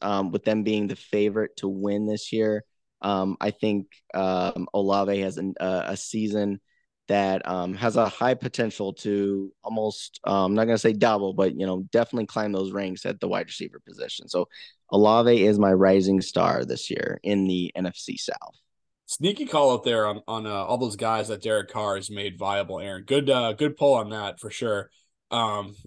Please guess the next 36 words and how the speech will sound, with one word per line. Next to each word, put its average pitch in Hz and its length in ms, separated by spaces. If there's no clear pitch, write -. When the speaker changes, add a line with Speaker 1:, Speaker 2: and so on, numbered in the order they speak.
Speaker 2:
you 135 100
know, 123 320
we 147 380
kinda 165 160
think 143 160
of 120 80
Carr 127 260
as, 117 80
like, 113 120
this 113 140
guy 117 320
who's 110 260
just 160 140
kinda 123 180
okay, 127 540
but 113 180
he 120 80
does 127 400
support 131 480
fantasy, 117 580
fantasy 131 300
wide 117 180
receivers 110 560
and 139 140
tight 117 200
ends 110 240
for, 107 300
for 110 100
sure. 120 240
So 107 260
Olave 113 300
definitely 113 320
fits 107 220
this 107 160
mold, 107 320
and 104 140